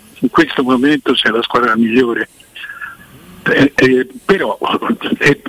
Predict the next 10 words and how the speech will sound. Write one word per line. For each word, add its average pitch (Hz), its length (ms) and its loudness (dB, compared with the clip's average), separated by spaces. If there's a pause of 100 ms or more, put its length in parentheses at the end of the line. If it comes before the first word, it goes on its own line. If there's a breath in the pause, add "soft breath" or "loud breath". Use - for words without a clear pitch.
(260)
eh, 139 200 2
francamente 160 720 0
bisogna, 139 580 0 (760 loud breath)
bisogna 151 400 2
anche 151 200 -2
aspettare 143 640 0
perché, 131 440 -2 (1700 loud breath)
eh, - 200 0
eh, 131 400 2
eh, 123 460 0